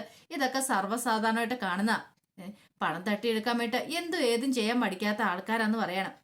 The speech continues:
ആ സമയം സങ്കടം അഭിനയിച്ച അങ്ങോട്ടേക്ക് രാഹുൽ കയറി ചെല്ലുവാണ് അകത്തേക്ക്. അകത്ത് ചെല്ലുമ്പത്തേനും അവിടെ രൂപ ഇരിക്കുന്നുണ്ട്.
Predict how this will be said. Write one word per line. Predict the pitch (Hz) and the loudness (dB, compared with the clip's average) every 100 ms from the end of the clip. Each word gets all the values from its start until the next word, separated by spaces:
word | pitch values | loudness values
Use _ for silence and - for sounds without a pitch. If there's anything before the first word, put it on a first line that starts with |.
| _ _ _ _ | _ _ _ _
ആ | 190 202 | -6 -4
സമയം | 226 220 247 - - | -2 -2 -4 -6 -6
സങ്കടം | 233 175 185 240 233 | -6 -4 0 2 2
അഭിനയിച്ച | 226 247 247 262 - 247 | 2 2 2 -2 -2 0
അങ്ങോട്ടേക്ക് | 302 311 294 269 | 2 2 2 2
രാഹുൽ | 208 214 277 | 2 0 -2
കയറി | 254 226 294 | 0 0 0
ചെല്ലുവാണ് | 226 233 247 196 | 2 4 4 2
അകത്തേക്ക്. | 196 214 208 - - - _ - | 0 -2 -4 -8 -14 -20 _ -16
അകത്ത് | 156 170 214 | -12 -6 -2
ചെല്ലുമ്പത്തേനും | 196 196 202 214 220 226 - _ _ _ 202 | 0 0 -2 0 0 -2 -12 _ _ _ -8
അവിടെ | 190 214 214 196 | -4 -4 -6 -8
രൂപ | 180 175 | -8 -2
ഇരിക്കുന്നുണ്ട്. | 220 208 220 220 | 0 0 2 0